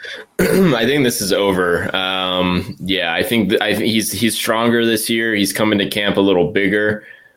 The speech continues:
Um, and I think, I think this is the year that he does it, hopefully. Um, I, I don't think he's, like, a thirty-two start guy, two hundred inning guy, but definitely I think, you know, over eleven games, um, maybe a hundred fifty innings, hundred twenty innings, something like that. But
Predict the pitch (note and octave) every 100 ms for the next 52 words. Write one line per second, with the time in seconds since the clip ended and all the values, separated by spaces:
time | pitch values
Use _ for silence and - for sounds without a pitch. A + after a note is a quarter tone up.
0 | - E2+ F2+ F2 F2 F2 F2 E2+ F2 -
1 | F#2+ G2 G2 - D3+ C#3+ A#2+ C#3 D3 C#3
2 | B2+ A#2 B2 A2 G#2 G2+ G2+ G2 C#2 C#2
3 | D#2+ D2+ D#2 D2 C#2+ B1+ E2 D#2+ D#2 D#2
4 | D#2 C#2+ F2+ F2 F2 G#2 G#2 G#2+ G2+ G#2+
5 | F#2+ F2+ E2+ - G#2+ G#2 G2+ G#2+ G#2 G2
6 | G2 - G2+ F#2+ G2+ G2+ G#2 G2+ G#2 G#2
7 | G2 F#2 G2 G2+ F#2 F#2 G2+ B2 C#3 -
8 | - - - G2 G#2 G#2+ A2 G#2 G2+ F#2
9 | F2 F#2+ E2+ - - - G2 E2 D#2 E2+
10 | F#2+ F2+ F2+ F2 E2 E2+ E2+ E2+ E2 E2
11 | E2 - - E2 D#2+ D#2 D#2 D#2+ C#2+ -
12 | F#2 F2+ F2+ F#2 F2+ F2 F#2+ E2+ F2+ F2
13 | F2 E2+ E2+ E2+ F#2+ E2+ E2+ - F2 E2+
14 | E2 E2 E2 D#2+ F#2 E2+ E2+ E2 E2+ E2+
15 | E2 - D#2+ D#2